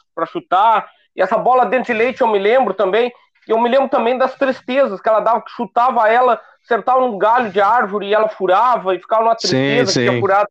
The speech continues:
Speaker 1: a bola. Essa, também esse teu relato do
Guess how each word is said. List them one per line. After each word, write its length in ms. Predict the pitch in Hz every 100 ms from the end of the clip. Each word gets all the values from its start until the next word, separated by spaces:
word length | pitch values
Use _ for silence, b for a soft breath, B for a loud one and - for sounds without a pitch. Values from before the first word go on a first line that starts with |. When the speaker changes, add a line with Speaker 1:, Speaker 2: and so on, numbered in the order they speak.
| 170
Speaker 1:
a 60 |
bola. 420 | 156 185 226 196 - B B B _ _ _ -
Essa, 500 | 180 180 214 175 156 -
também 260 | 196 202 226
esse 100 | 233
teu 120 | 208
relato 440 | 202 190 214 214
do 240 | 170 185